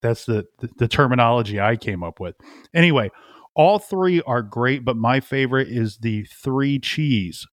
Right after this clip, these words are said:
And the three cheeses are Wisconsin, brick cheese, white cheddar, and Fontina. And I am not a, like, cheese guy, but I am a Detroit style guy, very much because of the thick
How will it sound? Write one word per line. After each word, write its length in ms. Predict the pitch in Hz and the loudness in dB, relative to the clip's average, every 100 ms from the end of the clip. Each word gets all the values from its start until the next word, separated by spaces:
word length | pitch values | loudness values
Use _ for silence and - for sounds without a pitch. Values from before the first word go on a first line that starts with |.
| - | -4
And 320 | 123 110 107 | 2 2 4
the 80 | 110 | 2
three 220 | 151 160 | 4 4
cheeses 400 | 151 175 143 131 | 4 2 2 2
are 280 | - 135 120 | 4 4 4
Wisconsin, 840 | 113 117 - 143 151 - 156 151 - _ _ _ _ _ | 2 -2 2 2 2 0 -2 -4 -10 _ _ _ _ _
brick 320 | 110 143 170 | 2 2 2
cheese, 460 | - 202 196 208 - _ _ _ _ _ _ | -2 -2 0 0 -4 _ _ _ _ _ _
white 340 | 101 113 151 - | 0 2 2 0
cheddar, 500 | - 151 160 160 - | 2 2 4 2 0
and 200 | 135 117 | -4 -4
Fontina. 720 | - 117 107 - 175 175 110 - _ _ _ _ _ _ | 0 0 0 -4 -4 -2 -2 -6 _ _ _ _ _ _
And 120 | 135 123 | 0 4
I 160 | 143 | 6
am 200 | 156 139 | 6 4
not 300 | 139 147 151 | 4 4 2
a, 340 | 143 131 123 117 - | 0 0 0 -4 -6
like, 200 | 123 107 | -6 -4
cheese 380 | - 139 151 123 | -4 -4 -4 -2
guy, 520 | 120 110 120 156 160 - | 0 2 2 2 -2 -8
but 320 | 107 127 127 | 0 0 2
I 180 | 113 120 | 0 0
am 340 | 127 120 120 | 0 0 0
a 160 | 113 113 | 0 -2
Detroit 520 | 107 - - 117 113 | -2 -4 0 0 -2
style 380 | - 104 98 95 | -2 -2 0 0
guy, 220 | 95 92 | -2 -2
very 280 | 92 113 113 | 2 2 2
much 340 | 107 110 - - _ _ _ | 2 0 -2 -14 _ _ _
because 420 | 127 - 151 135 - | -2 4 4 4 -2
of 340 | 160 135 110 | 0 0 0
the 180 | 107 113 | -4 -6
thick 460 | 104 - 170 160 | -8 -4 -2 -2